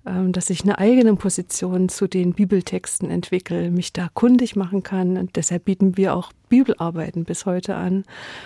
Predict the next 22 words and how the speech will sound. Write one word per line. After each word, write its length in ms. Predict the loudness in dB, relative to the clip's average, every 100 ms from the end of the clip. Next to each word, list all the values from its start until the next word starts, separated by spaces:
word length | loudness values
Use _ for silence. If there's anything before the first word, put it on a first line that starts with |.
| -18 -4
Und, 400 | 0 0 -2 -6
ähm, 360 | -6 -4 -4 -2
das 220 | -4 -4
ist 180 | -6 -4
das 140 | -4
Große, 560 | 2 2 4 2 0 0
wo 200 | -2 -2
ich 180 | -2 -2
auch 160 | -4
immer 280 | 2 4 4
hoffe, 420 | 2 -2 -2 -2 -2
dass 160 | -2
es 100 | -2
uns 220 | -2 -4
mit 80 | -2
den 160 | -2 0
Podien, 460 | 0 0 2 0
mit 100 | 0
dem 100 | 0
gesellschaftspolitischen 1080 | -2 0 0 0 -6 -4 -2 -2 -4 -2 -2
Bereich 420 | -2 -4 -4 -6
gelingt, 500 | -6 -2 2 0 -2